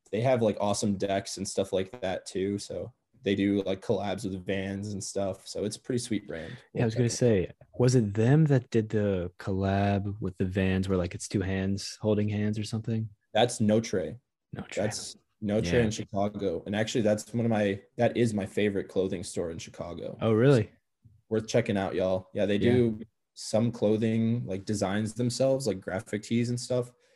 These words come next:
Speaker 2: Mm-hmm.
Speaker 1: Um, but they carry a lot of other, like, gorp core names and just kind of, like,
Speaker 2: Huh?
Speaker 1: I wanna call it high fashion. I don't know what the right terminology is, but stuff like,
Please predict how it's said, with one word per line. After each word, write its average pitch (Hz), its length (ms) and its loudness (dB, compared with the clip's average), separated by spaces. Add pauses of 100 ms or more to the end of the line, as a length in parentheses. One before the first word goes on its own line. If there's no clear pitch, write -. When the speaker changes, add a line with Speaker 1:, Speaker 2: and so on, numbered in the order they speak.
Speaker 2:
Mm-hmm. 101 200 -2 (300)
Speaker 1:
Um, 101 80 0
but 98 140 0
they 101 80 2
carry 117 300 6
a 107 40 6
lot 101 240 2
of 101 80 0
other, 95 380 0
like, 85 300 -4 (500)
gorp 104 220 0
core 104 200 0
names 101 480 0
and 90 80 -6
just 92 160 -6
kind 98 160 -4
of, 98 60 -2
like, 90 200 0
Speaker 2:
Huh? 139 200 -4 (280)
Speaker 1:
I 113 60 2
wanna 135 180 2
call 123 300 2
it - 60 -4
high 98 240 0
fashion. 120 680 -2
I - 60 -4
don't 107 120 -2
know 95 100 -4
what - 180 -4
the 92 80 -4
right 87 260 -4
terminology 98 640 -4
is, 104 140 0
but - 160 -12
stuff - 340 -2
like, 80 260 -4